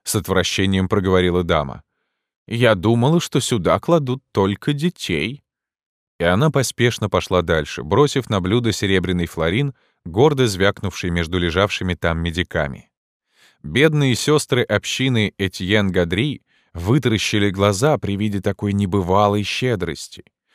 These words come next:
Вслед за этим подошел кичившийся своей ученостью Роберт Мистриколь, королевский протонотариус,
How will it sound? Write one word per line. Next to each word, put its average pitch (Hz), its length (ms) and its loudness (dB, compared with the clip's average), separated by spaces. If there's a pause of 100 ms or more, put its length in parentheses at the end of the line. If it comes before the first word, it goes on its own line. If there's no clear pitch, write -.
(240)
Вслед 139 300 2
за 131 120 4
этим 160 300 2
подошел 113 400 2
кичившийся 113 640 -2
своей 90 380 0
ученостью 107 800 0
Роберт 98 760 2
Мистриколь, 92 800 -2 (360)
королевский 120 600 2
протонотариус, 117 960 0